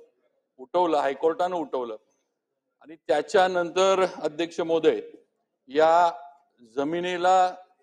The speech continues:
ज्या-, त्याची व्हॅल्यू जी आहे ही अचानक वाढली.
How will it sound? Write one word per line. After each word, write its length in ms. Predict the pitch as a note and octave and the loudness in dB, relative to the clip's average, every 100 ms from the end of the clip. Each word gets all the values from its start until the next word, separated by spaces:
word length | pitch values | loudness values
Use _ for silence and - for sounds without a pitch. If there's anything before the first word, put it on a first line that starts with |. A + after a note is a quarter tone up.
| _ _ _ _ _ _ _ - | _ _ _ _ _ _ _ -12
ज्या-, 120 | C#3 C#3 | -12 -8
त्याची 240 | D#3 C#3+ | -8 -6
व्हॅल्यू 380 | E3 D3 D3+ F#3 | -2 0 2 0
जी 160 | F3 F3 | -2 -2
आहे 140 | F3 | -2
ही 300 | F3 F3+ F#3+ - _ _ _ _ _ | -4 -8 -8 -12 _ _ _ _ _
अचानक 460 | C3+ - F#3+ G3+ | -8 -2 0 2
वाढली. 420 | F#3 D#3 B2+ G2+ | 2 2 2 -12